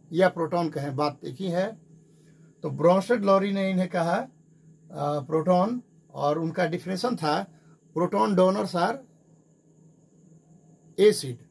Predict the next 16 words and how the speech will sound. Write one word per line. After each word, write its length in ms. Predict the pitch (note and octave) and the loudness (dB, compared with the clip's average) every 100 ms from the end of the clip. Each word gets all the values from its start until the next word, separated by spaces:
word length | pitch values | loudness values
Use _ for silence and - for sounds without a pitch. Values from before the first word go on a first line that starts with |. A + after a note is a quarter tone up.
| _ _ | _ _
Proton 380 | D#3+ F3+ G3+ A3+ | -6 -4 -2 -2
donors 380 | E3+ F3 E3+ - | 0 0 -2 0
are 240 | F3+ B3+ - - | -2 -2 -10 -8
acid, 440 | D3+ D3 A3 C4 - _ _ _ _ _ _ - - | -4 -2 -4 -6 -10 _ _ _ _ _ _ -14 -2
while 380 | C3 D3+ F3 F#3 - _ _ - | 4 6 6 2 -2 _ _ -8
proton 380 | D#3 E3 G#3 G#3+ - | -6 -4 -4 -6 -12
acceptors 580 | - G3 F3+ A#3 G3 | -12 -10 -4 -4 0
are 300 | D#3 C#3+ F#3 F#3+ - - - D#3+ | 0 2 0 -8 -20 -20 -20 -12
base। 520 | C3 D#3+ C#3 - - _ - _ _ - _ | -2 0 0 -4 -18 _ -20 _ _ -20 _
तो 100 | - | -4
ये 380 | E3+ F3 F#3+ A3+ - - | 0 4 2 0 -8 -4
Arrhenius 460 | E3+ F3 G3+ A3+ G#3+ - - - | -2 0 -2 -2 -6 -14 -20 -18
सिद्धांत 480 | - F3+ F3 G3 F#3 | -8 -4 -2 -2 -2
के 80 | |
अनुसार 420 | G3 G3 F#3+ F#3+ F3+ | -2 -2 2 2 2
भी 360 | E3 F3+ A#3+ | -2 -4 -6